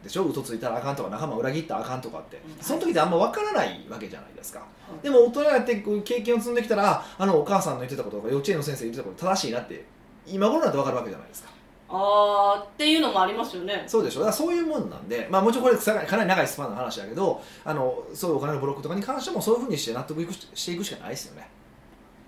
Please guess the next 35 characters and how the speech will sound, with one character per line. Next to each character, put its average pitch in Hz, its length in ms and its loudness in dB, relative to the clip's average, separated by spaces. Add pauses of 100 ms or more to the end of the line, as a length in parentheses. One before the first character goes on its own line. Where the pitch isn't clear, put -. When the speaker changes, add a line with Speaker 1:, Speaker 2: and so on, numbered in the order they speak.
(120)
Speaker 2:
だ 247 100 -4
か 214 60 0
ら 208 60 -2
言 320 140 2
っ - 20 -2 (200)
て、 277 340 2
そ 254 60 -2
の - 80 -4
目 220 100 0
の 247 140 2
前 359 260 2
で 285 80 -4
す 285 140 -8
ご 370 100 -2
い 370 60 -2
こ 285 120 -4
の 370 140 0
人 254 140 -2
分 294 100 0
か 370 120 4
っ 370 40 -2
て 359 80 -8
く 427 80 -8
れ 403 120 -6
た 294 160 4
っ - 40 -4
て 240 100 -2
い 294 120 0
う 330 60 -2
の 247 80 0
は 196 120 4
な 196 100 0
い 190 120 -2
か - 120 2
ら、 - 320 4